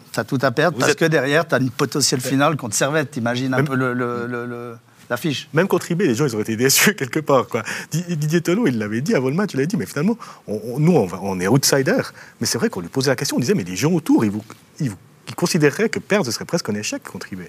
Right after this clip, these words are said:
Speaker 2: Mais en fait, l'histoire, c'est ça, c'est que tu dis, enfin, je sais plus qui a dit, il y a pas de pression, je crois que c'est toi, Stéphane. Euh,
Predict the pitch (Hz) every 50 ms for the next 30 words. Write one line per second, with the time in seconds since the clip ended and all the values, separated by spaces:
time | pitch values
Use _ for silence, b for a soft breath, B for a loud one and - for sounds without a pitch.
0 | - - - - - 220 208 208 - 98 110 107 104 123 147 143 - 110 190 -
1 | 135 127 - 110 - - 98 - - 107 113 120 123 123 - 107 98 90 87 92
2 | 82 - 95 101 127 117 - 113 107 107 117 113 104 - - 110 - _ - -
3 | - 120 110 - - 139 151 165 131 - 107 101 - 104 92 - 120 117 - 117
4 | 104 - 147 147 131 B B B B B B - 98 95 -